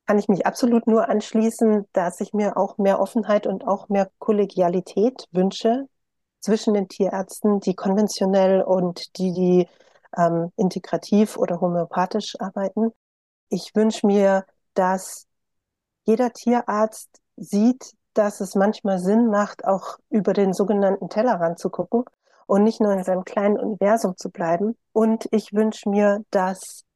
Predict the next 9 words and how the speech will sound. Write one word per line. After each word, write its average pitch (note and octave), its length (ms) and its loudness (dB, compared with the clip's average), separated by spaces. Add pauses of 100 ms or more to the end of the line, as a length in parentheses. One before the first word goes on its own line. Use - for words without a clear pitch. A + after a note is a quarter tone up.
(340)
die G3 140 2
konventionellen G3+ 800 2
Kollegen G3+ 640 0 (380)
verstehen, G#3+ 680 0 (460)
dass G3+ 280 -2
wir G#3 220 2
auch A3+ 360 -2 (220)
Tierärzte F#3+ 600 -2
sind, G#3 520 0